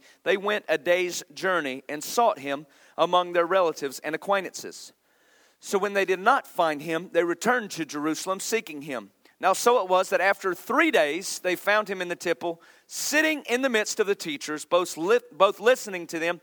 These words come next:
and asking them questions. All who heard him were astonished at his understanding and answers. So when they saw him, they were amazed, and his mother said to him,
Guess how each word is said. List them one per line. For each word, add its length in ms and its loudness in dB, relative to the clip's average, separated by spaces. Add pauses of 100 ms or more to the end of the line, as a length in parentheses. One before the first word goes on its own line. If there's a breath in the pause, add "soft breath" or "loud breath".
(160 soft breath)
and 140 0
asking 480 0
them 160 -6
questions. 800 -2 (300 soft breath)
All 240 6
who 160 -2
heard 260 4
him 180 -6
were 200 2
astonished 800 0 (220 soft breath)
at 140 2
his 140 -2
understanding 800 -2
and 140 -6
answers. 640 -6 (220 soft breath)
So 200 0
when 300 2
they 160 0
saw 280 2
him, 280 -4 (180 soft breath)
they 160 2
were 160 2
amazed, 540 0
and 100 -4
his 120 -10
mother 500 2
said 340 0
to 80 -4
him, 280 0